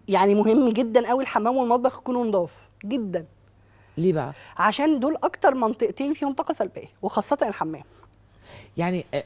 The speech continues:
Speaker 2: آه، طالما احنا مش بنستعمل الحمام،
Speaker 1: لازم
Speaker 2: نقفل
Speaker 1: نقفل الباب.
Speaker 2: الباب.
Speaker 1: ونقفل باب، آه، آه، غطا
Speaker 2: آه،
Speaker 1: التويلت، لازم
Speaker 2: آه.
Speaker 1: نقفله.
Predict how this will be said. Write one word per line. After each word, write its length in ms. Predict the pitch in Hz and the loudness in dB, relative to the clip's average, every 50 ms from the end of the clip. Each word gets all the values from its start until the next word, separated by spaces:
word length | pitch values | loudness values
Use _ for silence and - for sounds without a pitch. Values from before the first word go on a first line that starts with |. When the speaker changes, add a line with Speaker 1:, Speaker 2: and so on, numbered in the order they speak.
| - - | -8 -10
Speaker 2:
آه، 180 | - - 123 | -6 -6 -6
طالما 300 | 127 - 180 185 208 214 | -4 0 0 2 2 2
احنا 180 | 208 175 180 190 | 0 -2 -4 -4
مش 160 | 185 170 147 | -4 -4 -6
بنستعمل 500 | 160 160 160 151 - - 175 185 180 185 | -6 -6 -6 -6 -6 -6 -6 -4 -4 -6
الحمام، 480 | 175 165 - 165 165 185 214 226 202 - - - - | -6 -8 -8 -6 -4 -2 -2 -2 -4 -8 -10 -4 0
Speaker 1:
لازم 280 | 196 226 262 285 269 254 | 4 6 6 6 4 4
Speaker 2:
نقفل 100 | 247 226 | 0 0
Speaker 1:
نقفل 160 | 220 - 196 | -2 -2 -2
الباب. 180 | 175 156 165 | -2 -2 -2
Speaker 2:
الباب. 140 | 135 131 131 - - _ _ _ _ _ _ _ _ - | -4 -4 -8 -12 -16 _ _ _ _ _ _ _ _ -4
Speaker 1:
ونقفل 360 | 202 226 294 311 302 - 269 | 0 0 0 0 0 0 0
باب، 220 | 196 202 262 254 285 | 2 2 2 2 0
آه، 240 | 254 - 208 190 - - | -2 -4 -6 -6 -2 0
آه، 160 | 202 196 - | 0 0 4
غطا 240 | 185 226 - - 254 | 4 4 6 6 4
Speaker 2:
آه، 40 | 180 | 2
Speaker 1:
التويلت، 320 | 180 240 214 190 165 160 - - _ | 2 2 2 2 0 -4 -12 -16 _
لازم 260 | - 220 240 277 285 226 | -2 -2 -2 0 -2 -4
Speaker 2:
آه. 40 | |
Speaker 1:
نقفله. 260 | 208 151 - 170 143 | -6 -6 -6 -8 -10